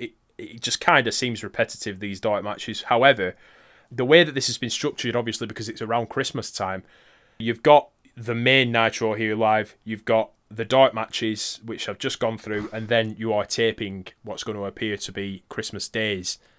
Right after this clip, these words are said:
Nitro that'll air next week or in seven days or whatever. So whoever has just purchased, like, twenty, twenty-five dollar ticket to see W C W Nitro on this day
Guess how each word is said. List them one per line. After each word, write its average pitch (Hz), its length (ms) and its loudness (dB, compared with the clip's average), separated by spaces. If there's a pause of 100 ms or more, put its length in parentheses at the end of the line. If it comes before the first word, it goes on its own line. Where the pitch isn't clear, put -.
(140)
Nitro 98 560 -6 (180)
that'll 95 260 -8
air 95 240 -4 (260)
next - 360 -10
week 92 320 -10
or 85 120 -14
in 95 100 -14
seven 87 320 -8
days 98 280 -6
or 82 60 -8
whatever. 87 380 -10
So 104 240 -6
whoever 131 420 4
has 98 100 -4
just - 200 -8
purchased, 120 500 -2
like, 95 180 -8
twenty, 113 320 -4
twenty-five 104 460 -6
dollar 98 200 -6
ticket - 320 -8
to - 60 -14
see 101 200 -10
W 101 180 -10
C - 140 -10
W 98 200 -12
Nitro 107 380 -6
on 92 100 -10
this 90 160 -12
day 95 360 -6